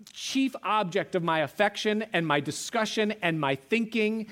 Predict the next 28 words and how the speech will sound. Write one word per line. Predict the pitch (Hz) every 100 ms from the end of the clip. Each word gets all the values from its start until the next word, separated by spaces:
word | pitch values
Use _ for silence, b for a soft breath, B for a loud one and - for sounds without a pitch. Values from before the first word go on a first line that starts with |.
| B 226
and | 170
my | 165 160 -
energy | 196 226 240 180 214 226
and | 180 170
my | 156
time | 156 - 202 214 214 226 220
and | 180
my | 170 160
direction | 156 147 196 - 240 226
and | 240 170
my | 170 165
meditation? | 170 160 151 190 233 233 226 220 B B
Why | 160 180 214 294
should | 277 - 285 180 143 165
God | 247 214 143 135 147 170 B B
have | - 208 214
that | 220 214
place | - 202 196
of | 185 139 -
highest | - 202 226 233 220 - -
place | 202 185 180
or | 180 170
devotion | 151 151 196 240 - - 147 147 147 B -
within | 170 180 190 202
my | 180 180 180 170 B -
own | 180 170 165 156 B
heart? | - 160 127 147
Because | 147 165 160 143